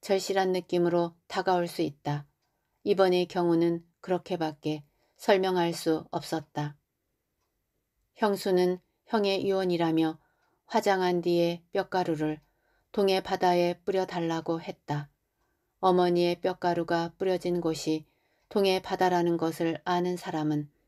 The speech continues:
철민뿐이었다. "이곳에서 한계령을 넘으면 바다지요."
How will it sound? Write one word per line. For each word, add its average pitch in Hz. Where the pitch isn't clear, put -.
철민뿐이었다. 170
"이곳에서 196
한계령을 185
넘으면 160
바다지요." 151